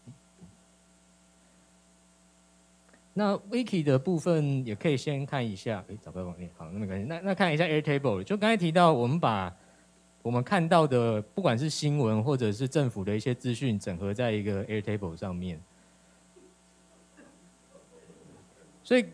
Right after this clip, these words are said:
呃，我，我觉得这个里面就开始有一些标签，例如说一个，一，一方面是说这个角色是什么单位，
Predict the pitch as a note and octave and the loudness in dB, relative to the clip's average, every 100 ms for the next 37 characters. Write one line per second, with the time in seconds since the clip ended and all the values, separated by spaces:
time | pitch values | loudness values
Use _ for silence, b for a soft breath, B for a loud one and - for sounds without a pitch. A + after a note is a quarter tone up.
0 | - F3 E3 D#3+ D#3+ D#3+ - - - A3 | -2 2 4 4 0 -4 -12 -16 -6 -2
1 | F#3 C#4+ D4+ C#4 G#3 F3+ C3+ E3 C4 A#3 | 2 2 4 6 6 6 4 4 4 4
2 | G#3+ G#3+ F3+ C#3+ A2 C3+ D#3+ E3 - - | 4 4 4 0 0 0 0 -2 -6 -14
3 | - - _ _ _ F3 E3 E3+ F3 E3 | -18 -20 _ _ _ 8 8 8 6 2
4 | D#3 D#3+ - D3+ E3 F#3 F#3 F3 G#3 A3+ | 2 -2 -12 -16 -8 -2 0 0 0 2
5 | G#3+ G#3+ G#3+ G3 A3+ A3 A3 A3+ G#3 F#3 | 0 2 0 0 -2 2 2 4 2 2
6 | F#3+ F#3 A#3+ F#3 D#3+ C#3 G#2 G2+ - D#3 | 2 2 2 4 4 4 0 0 0 0
7 | E3+ D3+ - G2+ A2 C#3+ D3 D3 A#2+ | 2 0 0 0 2 2 4 4 2